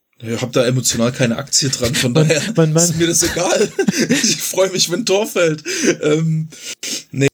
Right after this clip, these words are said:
Speaker 1: ich glaube, ich glaube, es ist ein, es ist ein, ähm, interessanter Faktor, ähm, was passiert, wenn man, wenn man versucht, selbstbewusst zu spielen, während man eigentlich nicht selbstbewusst ist.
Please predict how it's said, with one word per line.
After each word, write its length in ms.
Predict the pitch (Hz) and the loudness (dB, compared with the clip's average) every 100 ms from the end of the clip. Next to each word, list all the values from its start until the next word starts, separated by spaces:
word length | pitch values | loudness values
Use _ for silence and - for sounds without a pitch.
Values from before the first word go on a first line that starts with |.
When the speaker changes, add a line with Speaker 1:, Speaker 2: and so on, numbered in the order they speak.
| - - | -2 -4
Speaker 1:
ich 160 | - | -2
glaube, 420 | 139 160 202 180 - | 0 0 0 -2 -2
ich 140 | 135 | -4
glaube, 200 | - 165 | 0 0
es 140 | 151 - | 2 0
ist 160 | - | 0
ein, 360 | 156 147 139 - | -2 -2 -4 -6
es 160 | - - | -2 -2
ist 220 | - - | 0 0
ein, 380 | 147 139 135 131 - | 0 0 2 0 0
ähm, 760 | 123 120 120 117 117 113 110 - _ _ - - | 0 0 0 2 2 2 0 -6 _ _ -6 -4
interessanter 680 | 127 - 123 - 139 139 131 | -4 -2 -2 0 0 -2 0
Faktor, 760 | 147 143 - 135 127 131 127 135 _ _ _ _ _ _ - | 0 -2 -2 0 2 2 0 -8 _ _ _ _ _ _ -2
ähm, 600 | 117 117 117 113 113 113 - | 2 2 2 2 0 -4 -2
was 220 | 123 - | -2 0
passiert, 720 | - 117 - 151 165 160 120 | 0 0 2 2 0 -2 -2
wenn 140 | 127 | 0
man, 420 | 139 135 135 117 - _ _ _ _ _ - | 2 2 2 -2 -8 _ _ _ _ _ -4
wenn 180 | 123 147 | -2 0
man 140 | 139 | 0
versucht, 440 | 135 127 135 160 - | 0 0 0 -2 0
selbstbewusst 760 | 131 160 - - 156 165 - | 2 2 0 -2 -2 -2 -2
zu 100 | 143 | 0
spielen, 600 | 131 - 147 170 202 196 | 0 0 0 0 -2 -8
während 440 | 120 123 151 147 139 | -4 0 0 0 -2
man 160 | 127 113 | -2 0
eigentlich 520 | 127 151 156 135 - | 0 2 0 -4 -2
nicht 280 | 147 - - | -2 -2 0
selbstbewusst 720 | 127 135 - 127 120 120 - | 0 -2 -6 -4 -2 -2 -2
ist. 360 | 135 127 - | -2 -2 -2